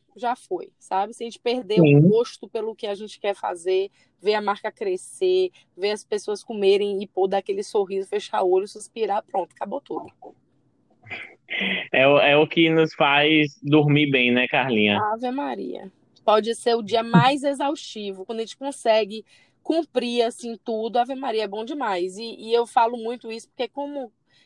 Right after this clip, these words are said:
Speaker 1: eu fico na frente das redes sociais, tanto Casola quanto Casolita, respondendo, então todas as respostas sou eu que dou, a gente não tem uma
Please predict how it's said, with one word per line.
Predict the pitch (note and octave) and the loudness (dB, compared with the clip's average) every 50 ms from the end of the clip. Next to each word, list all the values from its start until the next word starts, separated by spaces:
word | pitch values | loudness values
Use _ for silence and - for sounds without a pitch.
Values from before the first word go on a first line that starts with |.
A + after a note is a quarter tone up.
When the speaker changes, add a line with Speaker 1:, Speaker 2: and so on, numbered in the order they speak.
| _ _ | _ _
Speaker 1:
eu | - A3 A#3+ B3+ | 2 2 2 2
fico | C4 - - A3+ G3 _ A3+ | 0 -6 -18 -18 -16 _ -12
na | G#3 G3+ G3+ | -10 -10 -12
frente | - - - G#3 G#3+ A#3 A#3 - G#3+ | -12 -14 -12 -10 -10 -10 -12 -14 -6
das | F#3+ G3 F#3+ F3+ | -6 -4 -4 -4
redes | A3 G#3+ F#3+ _ - | -4 -6 -6 _ -4
sociais, | G3 F#3+ - - F#3 E3+ F3+ F#3 - | -6 -6 -6 -6 -6 -6 -6 -6 -6
tanto | _ A#3 A#3+ A#3+ - G#3+ | _ -8 -8 -8 -10 -6
Casola | - G#3 F#3+ F#3 F#3+ F#3 F#3+ F#3+ F#3+ | -2 -2 -2 -2 -2 -2 -2 -2 -4
quanto | _ - G#3 G3+ _ | _ -10 -14 -12 _
Casolita, | - F#3+ F#3 F#3 F3 F3+ F3+ G3 G3 _ F#3+ | -8 -6 -2 -2 -2 -2 -4 -6 -8 _ -6
respondendo, | G3+ G3+ G3 - _ A3+ G#3+ G3 F#3 G3 G3+ A3 G#3 G3+ | -6 -6 -8 -6 _ -6 -6 -4 -4 -4 -4 -4 -10 -10
então | F#3+ - G3+ F#3+ _ _ | -12 -14 -16 _ _ _
todas | - A#3+ B3+ C4 C4+ C#4 A#3 B3 G#3+ G#3 | 4 6 6 6 6 4 0 -4 -8 -8
as | G#3 G3+ | -10 -10
respostas | G#3 F#3+ - _ - G3 G3 - - - | -12 -12 -10 _ -8 -8 -8 -10 -18 -12
sou | - F#3+ | -10 -8
eu | F#3 F#3 | -8 -8
que | _ F#3+ | _ -4
dou, | F3+ F#3 G3 G3 F#3+ | 0 2 2 2 0
a | F#3 | -2
gente | F3+ - - - | -6 -12 -20 -20
não | G3 G3 G3+ | -16 -18 -18
tem | F3+ _ G#3 G#3+ G#3+ | -12 _ -8 -8 -8
uma | G#3+ G#3 G#3 G3+ F#3 | -8 -8 -8 -8 -8